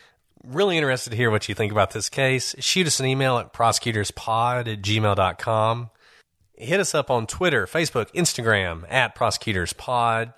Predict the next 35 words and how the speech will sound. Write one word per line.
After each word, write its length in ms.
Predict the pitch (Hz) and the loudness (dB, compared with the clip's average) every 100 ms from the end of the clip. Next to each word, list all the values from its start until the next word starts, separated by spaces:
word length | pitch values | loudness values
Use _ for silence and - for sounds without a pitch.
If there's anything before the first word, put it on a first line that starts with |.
| 139 127 | -14 -4
Join 260 | 185 208 | 0 2
us 180 | 165 - | 2 0
on 120 | 131 | -2
YouTube. 540 | 123 120 - 117 104 98 | 0 -2 0 0 0 -2
Join 420 | 131 170 156 131 | -2 2 2 0
Patreon. 960 | 123 120 - 110 98 98 90 85 90 - | -2 -2 -2 0 2 2 -2 -6 -12 2
Come 240 | 214 185 | 2 2
see 260 | - 160 135 | -2 0 0
us 140 | - | 0
at 80 | 110 | -6
Crime 400 | - 113 101 95 | 0 0 0 -2
Con. 500 | 104 95 85 78 104 | -2 0 0 -4 -6
Whatever 320 | 196 240 202 | 0 0 0
you 200 | 165 147 | -2 -2
want 140 | 131 | 0
to 80 | 110 | 0
do, 280 | 90 85 82 | -2 -6 -4
we're 160 | 98 113 | 0 0
interested 520 | 117 113 98 107 101 | 2 0 0 -6 -8
in 120 | 95 | -10
hearing 360 | 90 107 101 85 | -4 0 0 -2
more 420 | 85 85 85 85 _ _ _ _ | -2 -2 -4 -6 _ _ _ _
from 420 | - - 95 87 | -14 -4 -4 -4
you. 460 | 87 92 78 71 80 _ | -4 -4 -6 -10 -18 _
Well, 260 | 110 120 107 | 0 2 2
Alice, 320 | 113 117 107 | 0 0 -2
do 120 | - | -2
you 20 | |
have 80 | 156 | 0
anything 200 | 156 143 | 0 0
else 200 | 143 - | -2 0
you 40 | 123 | -2
want 100 | 110 | 2
to 20 | |
add? 400 | 101 104 98 | 2 2 0